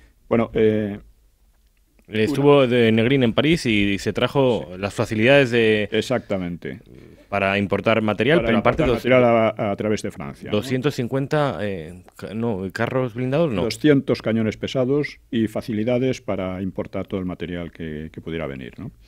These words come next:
Speaker 2: Esto de Leon Blum que acaba de comentar, don Pío, esto hubiera supuesto un, un cambio radical en la guerra, ¿no?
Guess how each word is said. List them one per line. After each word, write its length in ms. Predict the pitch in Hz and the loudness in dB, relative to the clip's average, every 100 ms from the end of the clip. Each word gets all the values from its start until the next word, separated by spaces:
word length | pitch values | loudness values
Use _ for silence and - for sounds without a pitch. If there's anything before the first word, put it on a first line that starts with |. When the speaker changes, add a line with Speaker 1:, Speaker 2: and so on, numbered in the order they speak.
| - - - - _ - | -20 -20 -20 -20 _ -6
Speaker 2:
Esto 240 | 113 160 | 0 4
de 80 | 160 | 4
Leon 220 | 143 127 | 4 2
Blum 180 | 123 156 | 0 0
que 100 | 127 | -2
acaba 280 | 104 107 107 | -2 -2 -2
de 80 | |
comentar, 400 | 98 101 92 113 | -2 -4 -4 -4
don 120 | 127 98 | -4 -4
Pío, 300 | 110 156 156 - - - | -2 -2 -4 -16 -16 -14
esto 260 | - - | -8 -4
hubiera 220 | 143 143 | -2 -2
supuesto 580 | 92 90 90 - 82 78 | -4 -6 -10 -8 -10 -8
un, 320 | 78 78 78 - | -10 -12 -14 -14
un 120 | - 87 | -14 -12
cambio 340 | 87 82 80 | -10 -10 -10
radical 380 | 85 80 80 82 | -8 -10 -10 -12
en 80 | 78 | -12
la 100 | 78 | -10
guerra, 260 | 113 120 | -8 -8
¿no? 200 | 73 151 | -8 -12